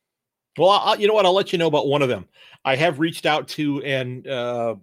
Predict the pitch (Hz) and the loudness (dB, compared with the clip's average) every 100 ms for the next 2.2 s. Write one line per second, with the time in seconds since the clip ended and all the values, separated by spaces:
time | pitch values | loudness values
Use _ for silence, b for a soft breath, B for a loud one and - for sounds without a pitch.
0 | _ 127 110 143 139 131 123 120 135 139 | _ -20 -2 -2 -2 -8 -8 -4 -4 -4
1 | 139 127 131 - 123 117 110 113 110 107 | -4 -2 -2 -4 -4 -4 -6 -6 -4 -6
2 | 104 | -8